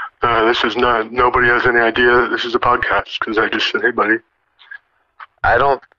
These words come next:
Speaker 2: I don't
Speaker 1: Super
Speaker 2: think
Speaker 1: lame.
Speaker 2: anyone listens to our podcast.
Speaker 1: Yeah, I know.
Speaker 2: No, I, last time I checked, there was one, I, we have, what, twenty episodes posted now? And there was, like, one
Speaker 1: Oh.
Speaker 2: listen.
Speaker 1: Yeah, well,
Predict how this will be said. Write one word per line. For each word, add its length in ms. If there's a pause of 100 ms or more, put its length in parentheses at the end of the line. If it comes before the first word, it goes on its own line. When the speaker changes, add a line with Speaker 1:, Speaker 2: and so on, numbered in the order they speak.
(160)
Speaker 2:
I 60
don't 160
Speaker 1:
Super 140
Speaker 2:
think 100
Speaker 1:
lame. 140
Speaker 2:
anyone 260
listens 460
to 160
our 100
podcast. 720 (640)
Speaker 1:
Yeah, 140
I 20
know. 180 (320)
Speaker 2:
No, 120
I, 100
last 320
time 160
I 80
checked, 580
there 140
was 240
one, 380 (180)
I, 80
we 140
have, 180
what, 320
twenty 320
episodes 480
posted 460
now? 300 (420)
And 100
there 80
was, 180
like, 140
one 360
Speaker 1:
Oh. 40
Speaker 2:
listen. 420 (880)
Speaker 1:
Yeah, 160 (140)
well, 240